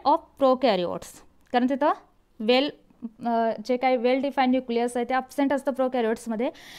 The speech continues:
त्यामुळे हा जो डीएनए आहे तो कुठं असतो? न्यूक्लिओइडमध्ये. And डीएनए is present in nucleus in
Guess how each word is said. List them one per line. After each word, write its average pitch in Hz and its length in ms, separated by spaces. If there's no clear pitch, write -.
त्यामुळे 254 260
हा 285 120
जो 320 140
डीएनए 302 360
आहे 294 180
तो 302 80
कुठं 277 200
असतो? 302 220
न्यूक्लिओइडमध्ये. 185 760
And 285 100
डीएनए 302 400
is 370 80
present 311 420
in 359 180
nucleus 311 680
in 381 80